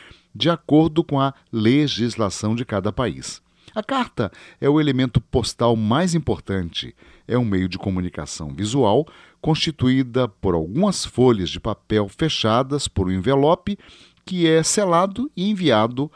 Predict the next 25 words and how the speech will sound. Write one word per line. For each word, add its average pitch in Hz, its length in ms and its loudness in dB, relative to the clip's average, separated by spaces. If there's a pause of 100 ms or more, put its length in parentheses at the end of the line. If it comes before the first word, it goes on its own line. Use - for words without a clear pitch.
(160)
ao 98 200 0
destinatário 117 1000 0
da 117 180 0
mensagem 117 800 -2 (340)
através 95 600 -2
do 87 100 -10
serviço 113 800 -4
dos 92 360 -4
correios. 98 680 -2 (440)
A 208 80 -6
carta 190 600 -6 (320)
é 127 120 -2
um 147 100 -2
papel 117 420 0
que 117 160 -4
você 101 320 -4
escreve 131 880 0
sobre 101 420 0 (140)
qualquer 104 440 0
assunto 160 600 -2 (320)
para 87 200 -4
uma 95 120 -2
pessoa 165 680 2
ou 117 180 0
empresa 147 560 0